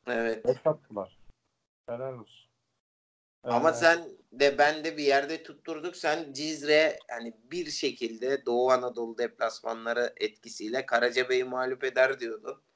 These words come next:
Speaker 2: Evet, rahat
Speaker 1: Etti de
Speaker 2: yendiler.
Speaker 1: zaten.
Speaker 2: Dört attılar. Çok rahat bir
Speaker 1: Evet,
Speaker 2: galibiyet
Speaker 1: ama ben
Speaker 2: aldılar.
Speaker 1: bin dört yüz altmış bir Trabzon'un düşeceğini konuşmuştum.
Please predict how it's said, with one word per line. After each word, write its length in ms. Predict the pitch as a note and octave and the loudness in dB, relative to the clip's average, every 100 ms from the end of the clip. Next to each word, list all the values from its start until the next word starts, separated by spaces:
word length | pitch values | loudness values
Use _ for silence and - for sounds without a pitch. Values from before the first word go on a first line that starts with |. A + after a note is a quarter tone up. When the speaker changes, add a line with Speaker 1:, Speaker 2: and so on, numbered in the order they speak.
| _ _ _ C#3 | _ _ _ -4
Speaker 2:
Evet, 200 | C3+ B2 | -4 -4
rahat 340 | A2+ B2+ C3+ | 0 2 2
Speaker 1:
Etti 80 | - | 2
de 40 | D3+ D3 | 4 6
Speaker 2:
yendiler. 80 | |
Speaker 1:
zaten. 580 | A#2+ A2 G#2 - D3+ E3 _ _ _ - - - | 6 6 4 4 4 4 _ _ _ -20 -20 -2
Speaker 2:
Dört 260 | C3+ B2+ - | 0 0 -4
attılar. 520 | A2 _ G#2 B2 C3 | -8 _ -8 -6 -6
Çok 260 | C3 B2 B2 | -6 -4 -2
rahat 200 | A#2+ A#2 | -4 0
bir 60 | |
Speaker 1:
Evet, 120 | B2+ | 2
Speaker 2:
galibiyet 260 | C3+ A2+ - | 2 0 2
Speaker 1:
ama 260 | D3 F3+ E3 | 2 4 2
ben 120 | F3 | 2
Speaker 2:
aldılar. 160 | F3 | 0
Speaker 1:
bin 180 | D#3 D#3 | -8 -6
dört 240 | E3 - E3 | -6 -8 -6
yüz 100 | D#3+ | -4
altmış 380 | D3+ - - | -4 -6 -6
bir 220 | F3 D#3 - | -6 -6 0
Trabzon'un 640 | D#3 D#3+ D#3 D3+ E3 D3 | 2 2 2 -6 -6 -10
düşeceğini 680 | C3 - C#3+ C3+ D3 D3+ - _ | -12 -8 -4 -2 -2 -4 -4 _
konuşmuştum. 840 | - B2+ C3 B2+ D3+ D3 - F2+ | -10 -6 -6 -8 -12 -12 -6 -6